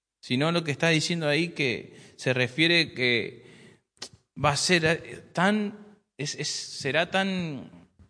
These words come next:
¿cómo puedo decirlo en palabras? Pero simplemente que la voz será pronunciada, será una,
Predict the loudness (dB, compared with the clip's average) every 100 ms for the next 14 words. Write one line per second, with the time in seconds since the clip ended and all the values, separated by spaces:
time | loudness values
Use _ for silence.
0 | _ _ -8 -4 -2 2 4 4 2 -2
1 | -2 -2 -2 -2 0 0 0 0 -2 -2
2 | -4 -4 -2 0 0 2 2 4 4 4
3 | 2 2 4 4 2 -6 -8 -2 0 2
4 | 6 6 6 6 4 4 2 2 0